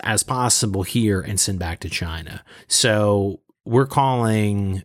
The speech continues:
between two, three of us, we're calling every medical supply company in California.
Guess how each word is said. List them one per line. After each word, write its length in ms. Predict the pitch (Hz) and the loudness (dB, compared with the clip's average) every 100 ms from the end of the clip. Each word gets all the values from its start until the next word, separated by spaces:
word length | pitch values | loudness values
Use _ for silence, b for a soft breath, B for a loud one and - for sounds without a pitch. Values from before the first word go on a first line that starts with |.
| - | -6
between 440 | 101 120 117 107 | -2 2 2 2
two, 320 | - 110 104 | 4 4 2
three 280 | - 120 113 | 0 2 4
of 100 | 98 | 4
us, 200 | 95 - | 2 2
we're 100 | 113 | 0
calling 420 | - 104 98 98 | 0 -2 -2 -2
every 260 | 107 117 131 | 0 2 2
medical 400 | 123 117 - 107 | 2 0 0 0
supply 400 | - 104 101 104 | 0 -2 -2 -2
company 520 | - 95 95 92 92 | -4 -6 -4 -4 -6
in 320 | 90 87 87 | -6 -10 -10
California. 920 | - 95 - - 139 151 156 151 147 | -8 -8 -8 -4 0 2 4 4 2